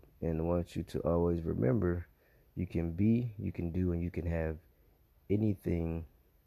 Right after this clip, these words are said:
that you desire. All you have to do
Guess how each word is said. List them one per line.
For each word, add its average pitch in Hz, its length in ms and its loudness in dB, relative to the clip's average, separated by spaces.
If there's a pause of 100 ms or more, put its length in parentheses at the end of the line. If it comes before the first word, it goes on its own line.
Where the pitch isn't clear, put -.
(120)
that - 180 -6
you 87 60 -4
desire. 73 580 -4 (840)
All 90 140 2
you 98 200 0
have 85 180 2
to 87 80 -4
do 87 320 0